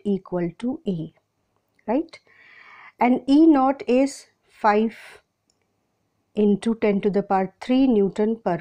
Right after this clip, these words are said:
coulomb. Length is two centimeter. And A is one centimeter. Have you noted down the question?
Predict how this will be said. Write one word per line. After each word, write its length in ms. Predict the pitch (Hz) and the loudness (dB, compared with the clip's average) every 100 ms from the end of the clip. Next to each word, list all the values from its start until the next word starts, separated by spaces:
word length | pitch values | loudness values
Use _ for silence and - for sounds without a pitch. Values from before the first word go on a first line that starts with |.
| - | -8
coulomb. 400 | 160 147 160 180 _ _ _ _ _ _ _ _ _ _ _ _ _ | -10 -8 -10 -16 _ _ _ _ _ _ _ _ _ _ _ _ _
Length 720 | 208 202 220 285 359 403 - - - _ _ _ _ _ _ _ _ _ _ - | 2 4 4 6 4 2 -4 -20 -20 _ _ _ _ _ _ _ _ _ _ -2
is 340 | 196 190 180 | 2 2 -2
two 240 | - 277 320 | -2 0 2
centimeter. 800 | 320 302 294 320 311 311 330 381 - _ _ _ _ _ _ _ _ _ _ _ _ _ _ - | 2 2 4 4 4 2 0 -4 -6 _ _ _ _ _ _ _ _ _ _ _ _ _ _ -2
And 520 | 208 214 240 311 320 - - _ _ _ _ - | 0 2 4 2 0 -18 -18 _ _ _ _ -2
A 360 | 269 311 339 - | 2 4 2 0
is 480 | 214 196 208 269 - _ - | 0 2 2 -2 -8 _ -12
one 300 | 175 202 180 | -4 -2 -2
centimeter. 840 | - 165 160 165 185 - 226 - _ _ _ _ - | -4 -8 -8 -12 -12 -16 -20 -20 _ _ _ _ -4
Have 180 | 220 | 0
you 100 | 262 | 4
noted 300 | 294 294 311 | 2 2 0
down 220 | 262 302 302 | 0 2 2
the 100 | 302 | 0
question? 460 | 294 285 330 370 | -2 -4 -6 -8